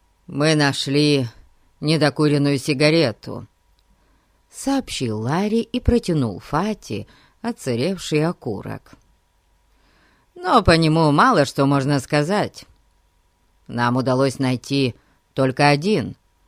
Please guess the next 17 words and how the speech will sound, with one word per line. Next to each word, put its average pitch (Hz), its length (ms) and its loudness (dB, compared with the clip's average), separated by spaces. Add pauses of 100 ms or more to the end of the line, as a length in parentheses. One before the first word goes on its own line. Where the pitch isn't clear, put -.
(220)
да 226 180 -8
и 269 100 -4
тот 254 280 -4
был 127 200 0
накрыт 143 420 0
листьями. 117 720 -4 (1040)
Наверное, 170 880 2
если 139 360 0
были 123 280 0
другие, 120 800 -2 (440)
их 127 260 -4
подобрал 127 760 2 (220)
мистер 131 420 -2
Гун. 123 420 -2 (840)
Его 123 560 0
громадные 135 680 2
следы 107 540 -6